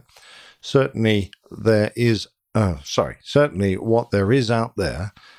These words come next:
cannot satisfy the demand of the airlines. So I hope that paints a better picture of M P L cadets and answers a few questions along the way.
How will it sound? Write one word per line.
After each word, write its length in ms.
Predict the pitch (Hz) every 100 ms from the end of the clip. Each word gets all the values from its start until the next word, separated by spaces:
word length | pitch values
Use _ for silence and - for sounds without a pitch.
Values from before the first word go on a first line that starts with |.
| _
cannot 380 | - 110 113 -
satisfy 600 | - 123 113 - 104 95
the 100 | 90
demand 720 | 85 92 90 110 120 76 82 85
of 200 | - 90
the 180 | 92 98
airlines. 580 | 120 95 69 60 - - _ _ -
So 420 | - 117 113 113 -
I 180 | 101 110
hope 160 | 160
that 200 | 151 151
paints 320 | - 131 131
a 60 | 98
better 360 | 80 - 98 95
picture 500 | - 113 - 180 185 - - - -
of 140 | 104
M 160 | 104 101
P 200 | - 101
L 280 | 95 92 87
cadets 580 | - 87 143 - - -
and 280 | 104 104 -
answers 420 | 107 110 - 90
a 80 | 92
few 220 | 90 98 92
questions 720 | - 87 - - 80 82 -
along 380 | 85 80 78 80
the 80 | 80
way. 300 | - -